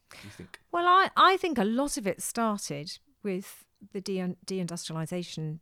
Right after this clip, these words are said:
Speaker 2: period with Thatcher. Um, I certainly identify it then.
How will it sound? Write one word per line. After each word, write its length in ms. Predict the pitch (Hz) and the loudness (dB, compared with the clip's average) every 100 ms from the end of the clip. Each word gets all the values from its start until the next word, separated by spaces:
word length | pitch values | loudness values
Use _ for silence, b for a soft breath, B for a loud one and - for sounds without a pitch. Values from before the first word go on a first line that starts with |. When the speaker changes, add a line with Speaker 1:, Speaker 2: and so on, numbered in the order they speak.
| _ | _
Speaker 2:
period 400 | - 156 139 147 | -6 -6 -6 -10
with 100 | 151 | -12
Thatcher. 560 | - 170 - - - 175 _ b b b b _ | -8 -8 -8 -12 -12 -14 _ b b b b _
Um, 260 | 185 160 165 | -6 -4 -2
I 140 | 208 202 | -2 -2
certainly 340 | - 185 170 | -2 -4 -6
identify 540 | 165 160 156 - 151 | -6 -6 -8 -10 -10
it 160 | 147 - | -10 -10
then. 380 | 139 135 143 | -10 -10 -12